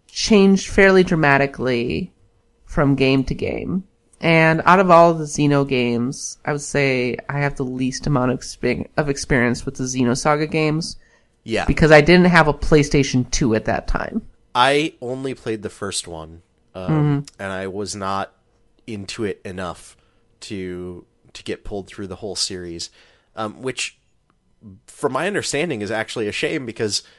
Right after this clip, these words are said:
Speaker 2: from everything I've read and heard from people, it improves a lot as it goes. Um, the first one, I think a lot of people generally consider the weakest, uh, because it, it is so,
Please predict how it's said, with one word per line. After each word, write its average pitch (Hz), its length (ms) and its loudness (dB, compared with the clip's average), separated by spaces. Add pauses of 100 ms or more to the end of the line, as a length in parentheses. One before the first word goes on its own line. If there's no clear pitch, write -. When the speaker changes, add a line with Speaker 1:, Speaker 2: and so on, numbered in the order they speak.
(240)
Speaker 2:
from - 400 -8
everything 127 400 -8
I've 104 200 -4
read 104 340 -4
and 95 160 -10
heard 104 240 -8
from 107 160 -12
people, 95 500 -10 (140)
it 104 180 -10
improves 110 540 -8
a 113 60 -6
lot 90 240 -6
as 90 140 -8
it 98 100 -12
goes. 90 460 -10 (380)
Um, 92 260 -12
the 90 80 -14
first - 260 -8
one, 95 280 -8 (100)
I 98 60 -14
think 107 180 -12
a 101 40 -8
lot 98 160 -4
of 92 80 -12
people 95 380 -10
generally 92 460 -12
consider 95 360 -12
the 90 100 -12
weakest, 90 600 -10 (500)
uh, 90 280 -8
because 95 340 -10
it, 92 180 -10 (400)
it 107 100 -8
is 98 160 -8
so, 107 760 -2